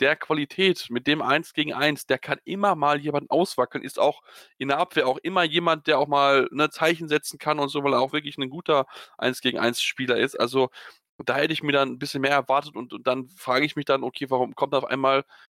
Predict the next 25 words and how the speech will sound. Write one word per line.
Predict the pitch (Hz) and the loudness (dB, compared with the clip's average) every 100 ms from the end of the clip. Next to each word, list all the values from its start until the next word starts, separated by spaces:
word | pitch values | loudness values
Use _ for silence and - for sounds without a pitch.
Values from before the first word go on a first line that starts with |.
| - | -4
äh, | 127 127 - - | 2 4 2 -2
U-, | 151 135 - | -4 -6 -4
Uwe | 143 139 | -4 0
Gensheimer | 165 180 160 123 113 | 0 2 2 2 2
rein, | 117 135 131 | 2 2 0
wobei | 131 131 127 | 0 4 4
Marcel | 120 131 - | 2 0 -2
Schiller | - 123 | -2 0
das | 123 135 | 0 -2
wirklich | 139 127 - _ _ _ _ _ _ - | -8 -8 -12 _ _ _ _ _ _ -4
blitzsauber | 147 - 147 143 | -2 2 2 2
gemacht | 135 139 | 2 -2
hat. | 143 | -2
Gut, | - | -2
er | 123 | 0
hatte | - | 0
ein, | 131 | -2
zwei | 135 127 117 | -2 -2 -2
Fehlwürfe | 147 156 156 | -2 -2 -2
mit | 147 | -2
dabei, | 143 139 143 135 | 0 2 2 0
okay, | - 143 160 - - - - - | -2 2 2 0 -10 -18 -10 0
ähm, | 120 120 117 - - | 0 0 -6 -12 -2
den, | 131 120 - - _ | 0 0 -6 -18 _
das | - 135 - - | -10 -8 -8 -12